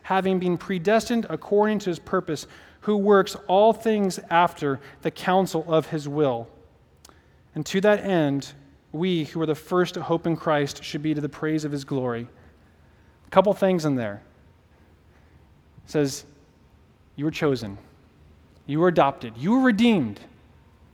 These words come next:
Knowing you're gonna cheese out. You're gonna blow it. He's just like, "Oh, it's so cute. You totally blew that."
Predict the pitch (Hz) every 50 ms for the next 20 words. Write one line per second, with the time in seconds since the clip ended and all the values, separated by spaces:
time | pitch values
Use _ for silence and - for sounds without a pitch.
0 | _ _ _ - - 190 233 269 277 294 294 285 262 233 226 214 226 226 208 -
1 | - - 262 262 247 220 247 247 262 294 285 214 - - - - - - - -
2 | - - - - - - 269 294 302 311 311 302 262 - 320 330 359 392 427 453
3 | 440 392 - - - - - - - - - - _ - 339 359 370 339 - 320
4 | 330 320 359 392 415 392 381 - 403 392 381 - - 381 349 302 285 - 349 339
5 | 320 294 285 320 339 330 311 285 220 160 -